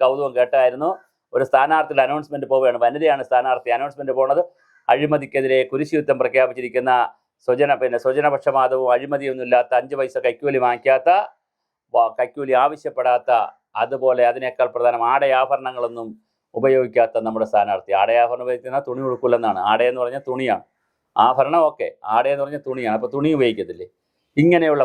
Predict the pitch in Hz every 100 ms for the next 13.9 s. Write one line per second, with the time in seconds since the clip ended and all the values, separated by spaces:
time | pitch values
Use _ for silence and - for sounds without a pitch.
0 | 127 127 135 151 147 143 123 107 113 139
1 | 143 143 135 123 123 117 117 131 - 127
2 | 107 _ _ _ 107 123 131 143 131 127
3 | 113 110 127 127 127 123 110 110 127 151
4 | 165 160 _ - 135 131 123 120 117 107
5 | 110 120 123 117 - - - - 123 120
6 | 127 139 151 147 147 143 127 135 139 151
7 | 147 143 147 139 135 135 135 135 147 147
8 | 175 143 135 139 131 123 113 110 120 123
9 | 139 139 131 131 120 123 127 - _ _
10 | _ 131 143 156 131 117 117 107 104 98
11 | 95 110 104 85 95 98 104 107 110 143
12 | 156 143 123 113 110 107 95 92 98 110
13 | 127 127 123 120 117 113 110 92 -